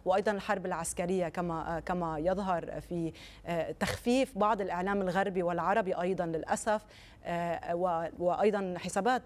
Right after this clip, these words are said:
تابعة للوسائل الإعلامية المختلفة على منصات التواصل الاجتماعي، محاولة تخفيف هؤلاء من قيمة الرد الإيراني،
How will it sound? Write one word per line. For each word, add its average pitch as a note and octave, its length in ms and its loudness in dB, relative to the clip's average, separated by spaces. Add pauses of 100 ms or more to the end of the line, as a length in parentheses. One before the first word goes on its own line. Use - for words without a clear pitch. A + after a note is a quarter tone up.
تابعة F3 380 0
للوسائل E3+ 1040 0
الإعلامية F3 500 -2
المختلفة F3 720 -2
على E3 140 -2
منصات E3 340 -4
التواصل F3 360 -2
الاجتماعي، F#3+ 460 -4 (320)
محاولة C4+ 380 4
تخفيف C4+ 500 -2
هؤلاء A#3 380 2
من A3 220 0
قيمة C#4+ 360 4 (100)
الرد G3 380 2
الإيراني، F#3 720 0